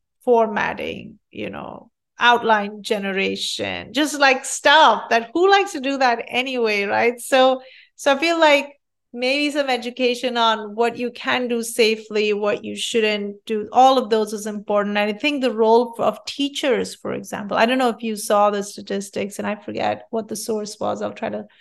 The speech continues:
I'll try to post it, uh, later. Uh, but they're finding that teachers make the best prompt engineers.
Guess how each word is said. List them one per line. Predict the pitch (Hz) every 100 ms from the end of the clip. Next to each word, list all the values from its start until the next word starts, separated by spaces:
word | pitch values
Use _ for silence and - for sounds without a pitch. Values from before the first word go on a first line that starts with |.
| _ _ _ _
I'll | -
try | 214
to | 208
post | - 226 220 -
it, | 202 196 - _ _
uh, | 190
later. | 226 233 208 202 196 - - _ _
Uh, | 220 220 214 214
but | 247 214
they're | 247 262
finding | 254 247 254 254 247
that | 233 214 208
teachers | - 240 240 247 233 226 214
make | 214 208
the | 214
best | 202 208 208 - _
prompt | 220 214 247 254
engineers. | 208 196 196 196 - - -